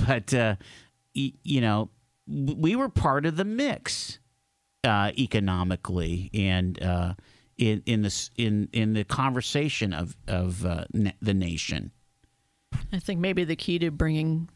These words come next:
Speaker 2: the population back is to be very welcoming to immigrants.
Speaker 1: Mm. Like we
Speaker 2: That's
Speaker 1: used to
Speaker 2: how
Speaker 1: be.
Speaker 2: we s-, that's how Erie was settled.
Speaker 1: Yeah. And, and again, you were saying that you have all those manifests and things of, of the, of the folks coming in.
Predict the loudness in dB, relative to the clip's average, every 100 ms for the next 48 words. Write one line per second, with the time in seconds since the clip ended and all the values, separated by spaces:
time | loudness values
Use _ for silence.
0 | -18 -4 -2 0 0 2 0 -2 -2 0
1 | 0 0 -2 -2 -2 0 2 0 0 0
2 | 2 0 -2 -2 0 2 0 0 0 0
3 | -2 -2 -2 0 0 -2 -2 0 -2 -2
4 | -4 -10 -8 0 2 2 0 -4 -12 _
5 | _ 0 2 4 2 2 2 2 2 2
6 | 0 -2 -4 -4 -2 -2 -2 0 0 0
7 | -2 -2 -2 -2 -4 -6 _ _ _ _
8 | 0 0 -2 -8 _ _ _ _ -20 _
9 | _ _ -18 -18 -12 0 2 4 4 2
10 | 4 4 4 4 2 2 2 4 2 2
11 | 2 2 2 2 0 0 0 0 0 0
12 | 0 0 -2 -2 -2 0 0 -2 -4 -4
13 | -4 -2 -2 -2 -2 -2 -4 -10 -20 -20
14 | _ -2 -2 -4 -2 -2 -2 0 0 0
15 | -2 -4 -2 -2 -2